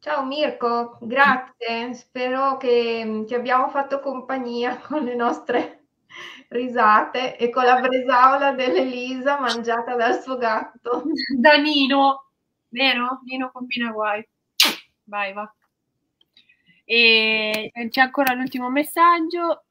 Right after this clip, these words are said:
Speaker 2: "Martina, non vedo l'ora di conoscere i tuoi gatti, Eli, così mi prendo uno anche io. Bellissima serata, complimenti." Grazie, Marti.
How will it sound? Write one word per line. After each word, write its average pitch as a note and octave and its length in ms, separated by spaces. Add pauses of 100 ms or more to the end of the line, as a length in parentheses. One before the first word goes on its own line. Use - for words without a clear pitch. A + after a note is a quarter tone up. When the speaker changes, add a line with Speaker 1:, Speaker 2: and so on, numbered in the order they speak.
(160)
Speaker 2:
"Martina, D4 640
non C4 140
vedo C4 180
l'ora C4 140
di B3 80
conoscere B3 400
i G#3 40
tuoi A3+ 120
gatti, B3 320
Eli, D4 140
così C4 200
mi C4 140
prendo C4 300
uno B3+ 160
anche A#3 240
io. G3 180
Bellissima A3+ 580
serata, C#4 460
complimenti." G3+ 880
Grazie, A3 520
Marti. G#3+ 680